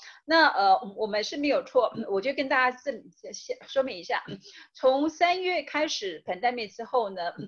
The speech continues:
到，呃，就是说七八月，确实是很多的人呢，特别是家庭有小孩的，他为了不让小孩子一直待在这个，就是说曼哈顿这个公寓室里面，可以让小孩子有郊外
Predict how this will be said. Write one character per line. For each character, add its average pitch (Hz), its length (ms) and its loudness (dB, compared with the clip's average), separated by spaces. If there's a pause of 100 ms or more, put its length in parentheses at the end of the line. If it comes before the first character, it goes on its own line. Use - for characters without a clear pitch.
(300)
到， 269 220 6
呃， 175 340 0
就 220 120 -2
是 220 60 -8
说 220 220 2
七 - 200 -12
八 254 220 2
月， 220 300 -2
确 320 180 -6
实 202 180 -8
是 233 300 -4
很 165 280 -12
多 214 280 0
的 196 220 0 (240)
人 165 260 -6
呢， 185 160 0 (220)
特 294 100 0
别 208 100 -2
是 226 220 -8
家 262 320 2
庭 190 240 -14
有 170 180 0
小 180 260 -4
孩 147 200 -8
的， 147 240 -4 (800)
他 285 260 4 (680)
为 311 180 0
了 254 100 2
不 208 160 -4
让 254 220 4
小 175 160 -8
孩 180 220 -2
子 202 240 -16 (120)
一 294 120 -6
直 202 160 -8
待 233 260 2
在 233 220 0
这 214 80 -10
个， 175 240 -2
就 - 120 -10
是 208 60 -10
说 220 160 0
曼 240 160 -6
哈 240 180 -2
顿 226 160 -6
这 214 120 -4
个 196 80 -6
公 233 260 -2
寓 220 100 -8
室 226 220 -6
里 160 240 -12
面， 185 380 -6
可 240 40 -2
以 226 40 0
让 247 160 0
小 202 160 -6
孩 165 100 -2
子 175 140 -12
有 147 100 -8
郊 208 240 2
外 208 260 0